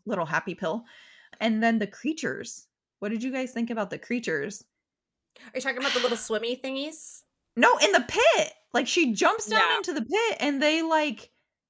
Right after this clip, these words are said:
Speaker 1: bowed
Speaker 2: I thought
Speaker 1: to
Speaker 2: they
Speaker 1: her.
Speaker 3: Bow to
Speaker 2: swimming.
Speaker 3: her, yeah.
Speaker 2: <laughs>
Speaker 1: No.
Speaker 3: <laughs> Do you remember
Speaker 1: Well,
Speaker 3: that?
Speaker 1: okay. I get why you probably think that because she s-, describes them as looking like Sobeks.
Speaker 2: Yes.
Speaker 3: Yeah.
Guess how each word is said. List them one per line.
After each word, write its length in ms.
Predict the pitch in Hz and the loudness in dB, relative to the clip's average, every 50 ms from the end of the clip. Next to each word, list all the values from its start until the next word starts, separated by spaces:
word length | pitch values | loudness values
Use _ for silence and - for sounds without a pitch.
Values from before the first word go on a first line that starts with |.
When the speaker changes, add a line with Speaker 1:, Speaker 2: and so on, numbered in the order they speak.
| - - | -12 -8
Speaker 1:
bowed 260 | 190 - 214 226 285 427 494 453 | -2 0 2 4 6 6 6 4
Speaker 2:
I 40 | - | 2
thought 80 | 220 285 | 0 -4
Speaker 1:
to 60 | 269 | -4
Speaker 2:
they 60 | 381 | -2
Speaker 1:
her. 140 | - 165 - | -4 -4 -2
Speaker 3:
Bow 180 | 196 196 196 196 | 0 0 0 0
to 20 | - | 0
Speaker 2:
swimming. 380 | 233 214 190 185 180 180 175 170 | 0 0 0 0 0 -2 -4 -4
Speaker 3:
her, 220 | 170 165 170 175 - | -4 -6 -8 -10 -8
yeah. 340 | 180 185 175 156 156 156 156 - _ _ _ _ _ _ - | -4 -4 -2 -2 -4 -4 -6 -10 _ _ _ _ _ _ -8
Speaker 2:
<laughs> 80 | - 719 719 762 - - - 1077 1077 1047 1077 1077 1077 1047 - _ _ _ _ _ _ - - _ _ _ _ - - - - | -8 -6 -6 -8 -10 -10 -12 -14 -14 -16 -16 -18 -20 -20 -20 _ _ _ _ _ _ -18 -18 _ _ _ _ -20 -14 -6 -2
Speaker 1:
No. 280 | 233 254 330 427 427 | 0 0 2 2 2
Speaker 3:
<laughs> 180 | 349 330 - - | 2 0 -2 -4
Do 60 | - - 233 233 | -6 -6 -2 -2
you 100 | 240 220 | -2 -2
remember 260 | 214 202 214 214 220 | -2 -2 -4 0 2
Speaker 1:
Well, 140 | 254 269 254 | 4 4 4
Speaker 3:
that? 100 | - 262 | 4 4
Speaker 1:
okay. 300 | 175 165 208 175 165 - - - - _ _ _ - | 4 4 2 2 0 -4 -10 -12 -12 _ _ _ 0
I 100 | 247 233 | 0 2
get 240 | 202 247 262 240 247 | 4 4 2 4 4
why 140 | 247 240 240 | 4 4 2
you 140 | 247 247 | 2 -2
probably 340 | 233 - 226 220 208 214 208 | -4 -4 -4 -2 -2 -2 -4
think 220 | 202 220 208 185 196 | -4 -6 -8 -6 -6
that 160 | 190 170 180 | -6 -4 -6
because 280 | 190 190 226 208 185 - - | -6 -6 -4 -6 -6 -8 -12
she 260 | - - - 233 214 | -14 -10 -8 -8 -6
s-, 180 | - - - _ _ _ _ | -8 -10 -14 _ _ _ _
describes 540 | - 214 202 - - - 190 175 220 233 - | -8 -8 -8 -6 -4 -2 0 0 0 -2 -4
them 160 | 277 269 254 | -6 -6 -6
as 140 | 254 220 190 | -6 -6 -8
looking 320 | 170 180 190 190 226 226 214 | -8 -10 -10 -8 -8 -8 -6
like 160 | 202 170 - | -6 -6 -6
Sobeks. 800 | - - - 175 185 175 - - - - - - - - - - _ _ _ _ _ _ _ _ _ _ - | -8 -6 -2 -2 -2 -2 -4 -8 -10 -14 -16 -16 -14 -14 -14 -16 _ _ _ _ _ _ _ _ _ _ -2
Speaker 2:
Yes. 220 | 180 160 - - | -2 -2 -2 -4
Speaker 3:
Yeah. 260 | 175 175 151 135 - | -6 -6 -4 -4 -6